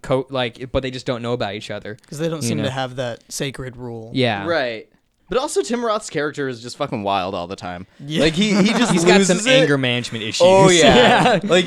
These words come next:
Speaker 3: he, he
Speaker 2: Mm-hmm.
Speaker 3: just, like, gets mad about something, flies for, like, one second, and then lands, and then cuts stuff and breaks shit. Like,
Speaker 1: Yep.
Speaker 3: that's, that's his M O.
Speaker 1: And then Marky Mark breaks out the other humans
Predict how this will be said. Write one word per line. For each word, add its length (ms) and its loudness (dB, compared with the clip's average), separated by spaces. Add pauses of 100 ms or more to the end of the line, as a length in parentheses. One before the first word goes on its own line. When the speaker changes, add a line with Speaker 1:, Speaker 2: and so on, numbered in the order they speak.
(160)
Speaker 3:
he, 60 0
he 160 0
Speaker 2:
Mm-hmm. 200 0
Speaker 3:
just, 180 -6
like, 120 0
gets 180 -2
mad 200 0
about 220 2
something, 380 -4
flies 680 0
for, 160 -6
like, 220 0
one 240 -4
second, 480 -2
and 120 -4
then 180 -4
lands, 440 0
and 100 -8
then 140 -6
cuts 320 -6
stuff 320 -6
and 160 -10
breaks 280 -6
shit. 340 -10
Like, 80 -2
Speaker 1:
Yep. 200 -2 (480)
Speaker 3:
that's, 220 -4
that's 300 -2
his 200 -6
M 140 -2
O. 260 -8 (460)
Speaker 1:
And 160 2
then 180 4
Marky 220 0
Mark 180 0
breaks 220 -2
out 100 -6
the 80 -2
other 120 -4
humans 400 -8